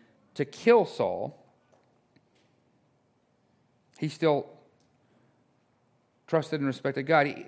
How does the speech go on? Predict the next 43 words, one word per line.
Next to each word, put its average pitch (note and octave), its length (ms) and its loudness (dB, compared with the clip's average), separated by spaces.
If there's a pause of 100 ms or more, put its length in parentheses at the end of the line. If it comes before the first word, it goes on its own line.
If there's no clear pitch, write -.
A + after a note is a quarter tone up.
so - 180 -14
Saul D#3 400 0
wants C#3+ 240 -2
to C#3+ 80 -4
relieve B2 240 0
himself. G#2+ 340 -6
The G#2+ 80 -4
army's B2+ 300 0
marching. A#2 460 -2 (420)
David A#2 280 -2
and A2+ 60 -4
his A2 140 -6
men A#2 180 -2
are A#2 80 0
like, A2 220 0
"Whoa, D4 240 12
here C4+ 140 4
comes A#3 260 4
Saul." A#3 320 6
And D#3+ 100 4
they C#3 80 2
run F#3+ 200 4
in G#3 60 2
this F3 140 -4
cave E3+ 240 -4
to D3 100 -2
hide. C3 320 0 (320)
They're D#3+ 140 2
hiding, G3+ 480 8 (180)
and E3+ 140 4
then G3 80 4
it F3+ 60 2
just A3+ 260 2
so C#4+ 140 6
happens, E3 480 6
'cause C3+ 180 -6
God's F#3 300 -4
got D#3+ 200 2
all F3 160 2
this G#3 140 -2
stuff F3+ 260 -2
rigged, A2+ 300 -2
right? B2+ 340 0